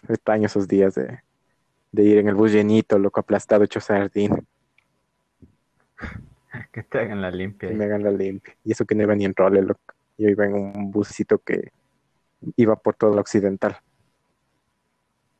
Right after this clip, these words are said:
Speaker 2: Ah, en los corredores, ¿no?
Speaker 1: Esos mismos.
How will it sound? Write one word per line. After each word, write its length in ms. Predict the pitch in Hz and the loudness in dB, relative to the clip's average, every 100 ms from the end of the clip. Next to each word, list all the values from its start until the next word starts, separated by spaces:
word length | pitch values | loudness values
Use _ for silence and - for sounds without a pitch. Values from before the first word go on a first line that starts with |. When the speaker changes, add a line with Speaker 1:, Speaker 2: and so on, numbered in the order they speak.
| _ _ _ _ _ _ _ _ _ _ | _ _ _ _ _ _ _ _ _ _
Speaker 2:
Ah, 140 | 107 | -10
en 60 | 113 | -8
los 120 | 104 | -8
corredores, 500 | 104 95 95 110 110 | -6 -6 -4 -4 -4
¿no? 80 | 95 | 0
Speaker 1:
Esos 460 | 107 104 104 104 101 | 2 2 -2 -6 -6
mismos. 360 | 101 - - | -6 -8 -12